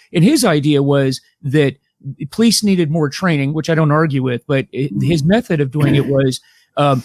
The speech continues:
"Hey, let's put police officers out there, have them do training." Uh, I mean, uh, their job, then pull them out and then go through, like, a month cycle where all they do is train for a month and put them back on the street and then periodically bring them off the street to continue doing training. Well,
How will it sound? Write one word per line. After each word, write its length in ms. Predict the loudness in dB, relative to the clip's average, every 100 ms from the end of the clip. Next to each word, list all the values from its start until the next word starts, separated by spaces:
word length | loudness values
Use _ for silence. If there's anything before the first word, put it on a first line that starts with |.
| -8 -2
"Hey, 160 | 2
let's 180 | 2 0
put 320 | 2 2 2
police 280 | -2 -2 0
officers 400 | -2 -2 -4 -2
out 180 | -2 -2
there, 300 | -2 -2 -4 -10 _
have 320 | 0 0 0
them 160 | 0
do 140 | 0 -2
training." 640 | 0 2 2 2 0 -6 -10 _ -2
Uh, 120 | 0
I 120 | 2 2
mean, 300 | 2 0 -4
uh, 100 | -8 -4
their 140 | -2 0
job, 240 | 0 0
then 140 | 0 0
pull 240 | 0 2
them 160 | 2 2
out 260 | 2 0 -6 _
and 100 | 0
then 100 | 2
go 140 | 2 0
through, 220 | 0 0
like, 180 | 0 0
a 40 |
month 320 | 0 0 0 -2
cycle 540 | -2 -2 0 -2 -2 -6
where 180 | -4 0
all 140 | 2
they 140 | 2 2
do 180 | 2 0
is 140 | -2
train 280 | -2 -2 -2
for 140 | -2
a 60 | -2
month 360 | 0 0 -2 _ _ _ -2
and 300 | 0 0 -4 -4
put 160 | -2
them 120 | 0
back 200 | 0 0
on 100 | 0
the 80 | -2
street 460 | -4 -4 -2 -2 -6 _ _
and 140 | 0 2
then 260 | 0 -2 -2
periodically 560 | 0 2 2 0 -4
bring 220 | -2 -2 0
them 100 | 0
off 160 | 0
the 100 | -4
street 300 | -8 -6 -6
to 80 | -6
continue 420 | -6 -6 -2 -2
doing 300 | -2 -4 -4
training. 460 | -4 -2 -2 -4 -10 -20 -20 _
Well, 380 | 2 2 2